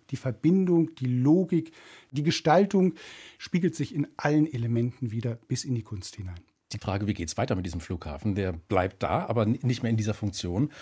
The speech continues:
Speaker 2: Und es gibt eine Nachnutzung und da soll so etwas wie ein Industrie- und Forschungspark entstehen. Wie kann man sich das vorstellen?
Speaker 1: Na,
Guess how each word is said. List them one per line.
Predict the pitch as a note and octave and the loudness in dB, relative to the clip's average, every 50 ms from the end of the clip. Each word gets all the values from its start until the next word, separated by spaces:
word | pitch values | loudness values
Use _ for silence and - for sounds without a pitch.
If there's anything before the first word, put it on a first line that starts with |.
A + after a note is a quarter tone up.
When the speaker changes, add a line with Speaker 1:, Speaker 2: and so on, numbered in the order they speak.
| - - - | -20 -16 -6
Speaker 2:
Und | - A2+ | -2 -2
es | A2+ - | -2 -2
gibt | D3 - - | -2 -4 -2
eine | A#2+ B2+ A2+ | 0 0 0
Nachnutzung | F#2 E2+ E2 E2 - - G2+ F#2 G#2 G#2+ - - C3 C3+ D3+ D#3 | 0 -2 -4 -6 -4 -4 -2 -2 -2 -4 -4 -2 0 0 0 0
und | - A#2+ A2+ A2 A2 - | 0 0 0 0 0 -2
da | - G2 G#2+ G#2 | -2 -2 -2 0
soll | F#2+ A2 C3 C3 C3 | 0 0 0 0 0
so | B2 C3 | -2 -4
etwas | B2 - A#2+ A2 - | -2 -4 -4 -4 -2
wie | B2+ A#2 | 0 0
ein | A#2 | 0
Industrie- | A2+ A#2 A#2+ A2+ - - - - B2+ C#3+ D3+ | 0 0 -2 -2 -4 -6 -10 -8 -6 -6 -4
und | C3+ A#2 G#2+ A2 | -4 -4 -6 -6
Forschungspark | - - G2+ G#2+ - - F#2+ F2 - - - - E2 D#2+ F#2+ F#2+ - - | -6 -6 -6 -4 -4 -4 -6 -6 -8 -12 -14 -12 -8 -8 -8 -8 -6 -6
entstehen. | - F#2 F2+ - - - F#2 F2+ G2 A#2 A#2 - - - - _ | -6 -6 -6 -8 -8 -8 -6 -4 -4 -4 -4 -6 -14 -18 -14 _
Wie | - A2+ | -8 -2
kann | - B2 | 0 2
man | A2+ A2 | 2 2
sich | G2+ A2+ - | 2 0 -2
das | G#2+ F#2 | -4 -4
vorstellen? | - - E2 E2 - - D2+ C#2+ C#2+ C#2+ D#2 E2 - - _ | -4 -6 -8 -6 -6 -8 -10 -10 -10 -10 -12 -12 -14 -10 _
Speaker 1:
Na, | C3+ C3 | -6 -6